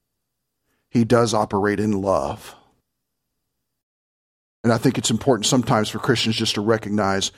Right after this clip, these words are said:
you, you have a God that loves you and does not stop and will not stop. And you can't stop him from loving you. He just does.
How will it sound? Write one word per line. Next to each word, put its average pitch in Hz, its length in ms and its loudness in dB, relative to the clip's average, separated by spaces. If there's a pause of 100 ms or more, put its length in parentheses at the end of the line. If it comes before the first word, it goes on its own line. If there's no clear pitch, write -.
(180)
you, 123 180 -2
you 147 160 2
have 117 140 2
a 107 40 0
God 101 340 -2
that 101 120 -6
loves 101 460 -4
you 87 200 -10 (400)
and 117 160 0
does 110 220 0
not 80 160 -4
stop 82 420 -6 (200)
and 131 200 4
will 117 280 4
not 95 280 -4
stop. - 460 -6 (320)
And 131 180 4
you 123 360 0
can't - 480 0 (160)
stop - 480 0
him - 260 -10 (300)
from 110 180 2
loving 92 340 -2
you. - 120 -18 (420)
He 123 80 0
just - 240 -4
does. - 440 -8